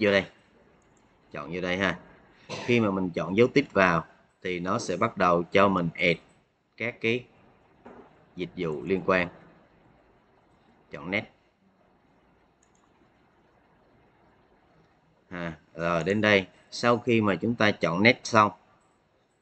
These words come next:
thì đến đây là người ta, cái đoạn phía sau người ta không nói thì mình sẽ chọn Net tiếp. Net. Net. Rồi chọn Install.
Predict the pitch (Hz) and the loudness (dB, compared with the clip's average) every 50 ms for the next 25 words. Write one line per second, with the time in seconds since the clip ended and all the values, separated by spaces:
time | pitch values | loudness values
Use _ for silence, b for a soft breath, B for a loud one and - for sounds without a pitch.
0 | _ _ _ - 95 92 92 92 - - 113 113 117 131 127 117 110 104 101 98 | _ _ _ -6 -4 -4 -4 -4 -6 -4 -2 -2 0 2 4 4 4 4 2 0
1 | 92 90 90 87 - 101 104 101 - 120 117 113 95 82 82 87 - 123 123 120 | -2 -4 -8 -4 -2 -2 -2 0 0 2 2 4 2 2 0 0 0 0 0 2
2 | - 113 107 104 101 92 82 95 101 101 98 104 113 110 113 123 147 147 - - | 4 2 2 2 0 -2 -2 -2 -2 0 0 2 4 4 4 4 2 -2 -10 -20
3 | _ _ _ _ _ _ _ _ _ _ _ _ - 98 92 90 87 87 87 90 | _ _ _ _ _ _ _ _ _ _ _ _ -8 -6 -4 -4 -4 -4 -4 -6
4 | 90 90 90 87 82 - - 87 85 98 110 - - 78 76 82 95 110 123 - | -6 -6 -6 -6 -6 -6 -4 -2 -2 -2 -2 -4 -6 -6 -4 0 2 2 2 2
5 | - - 131 139 - - - - - _ - _ _ _ _ _ _ _ _ _ | 4 4 4 4 4 0 -10 -20 -20 _ -20 _ _ _ _ _ _ _ _ _
6 | _ _ _ _ _ _ _ _ _ _ _ _ _ _ _ _ _ _ 135 135 | _ _ _ _ _ _ _ _ _ _ _ _ _ _ _ _ _ _ _ -20
7 | 131 - _ _ _ _ _ _ _ _ _ _ _ _ _ _ _ _ _ _ | -20 -20 _ _ _ _ _ _ _ _ _ _ _ _ _ _ _ _ _ _
8 | _ _ _ - 107 117 120 - - _ _ _ _ _ _ _ - - - _ | _ _ _ -10 -8 -8 -10 -10 -16 _ _ _ _ _ _ _ -20 -20 -20 _
9 | _ _ _ _ _ _ _ _ _ _ _ _ _ _ 95 104 113 113 - - | _ _ _ _ _ _ _ _ _ _ _ _ _ _ -8 -8 -8 -8 -10 -16
10 | - _ _ _ _ _ _ _ 98 95 90 87 85 82 - 90 85 82 - 98 | -20 _ _ _ _ _ _ _ -6 -4 -4 -4 -6 -6 -6 -6 -6 -6 -4 -4
11 | 101 92 - - - 92 82 | -4 -4 -4 -2 0 0 0